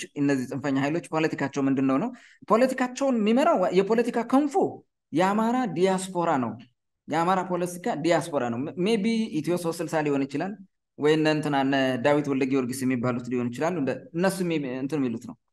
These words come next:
መሬት ላይ የሌለ በአየር ላይ ዝም ብለው የሚቃዡት ፖለቲካ ማለት ነው። እሱ ምንድን ነው? ከ-፣ ከዚህ በፊት በተደጋጋሚ ብለናል። ሜቢ ወደ ታች አይዲዮሎጂን ሳብራራው አመጣለሁ። ኢትዮጵያን የምንገዛት እኛ ነን የሚለው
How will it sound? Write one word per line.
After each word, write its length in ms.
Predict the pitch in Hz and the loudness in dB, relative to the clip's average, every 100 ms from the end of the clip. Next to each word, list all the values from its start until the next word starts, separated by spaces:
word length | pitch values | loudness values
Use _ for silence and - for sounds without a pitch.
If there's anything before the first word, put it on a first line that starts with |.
| _ | _
መሬት 220 | 160 208 214 | 0 2 2
ላይ 120 | 170 | 2
የሌለ 240 | 151 180 247 | 2 0 -2
በአየር 340 | 156 170 165 | -2 0 2
ላይ 100 | 147 143 | 0 -2
ዝም 140 | 403 | -6
ብለው 160 | 240 165 | -4 -4
የሚቃዡት 480 | 170 160 151 370 - | -2 -4 -2 -4 -4
ፖለቲካ 340 | 240 156 151 147 | -2 -2 -2 -4
ማለት 220 | 113 101 | -4 -6
ነው። 120 | - 120 | -10 -12
እሱ 120 | 117 107 | -10 -4
ምንድን 300 | 151 165 208 | -2 0 0
ነው? 140 | 294 392 - _ _ _ | 0 -2 -8 _ _ _
ከ-፣ 160 | 170 160 | -2 0
ከዚህ 240 | 156 156 175 | 0 2 2
በፊት 240 | 165 180 156 139 | 0 0 2 2
በተደጋጋሚ 540 | 160 185 151 139 135 | 2 2 2 2 2
ብለናል። 340 | 127 143 208 160 | 2 2 2 2
ሜቢ 200 | 139 123 | 2 2
ወደ 160 | 131 131 | 2 0
ታች 200 | 135 127 | -2 -2
አይዲዮሎጂን 500 | 131 131 135 127 127 | 0 2 2 0 -2
ሳብራራው 400 | 123 123 120 113 | -2 0 0 0
አመጣለሁ። 420 | 113 120 147 220 302 - - _ | -2 0 -2 0 -4 -10 -20 _
ኢትዮጵያን 420 | 139 160 160 151 | -2 0 2 4
የምንገዛት 420 | 143 143 139 135 139 | 4 4 4 2 0
እኛ 120 | 135 | 0
ነን 160 | 123 120 | 2 0
የሚለው 340 | 123 120 120 | -2 0 0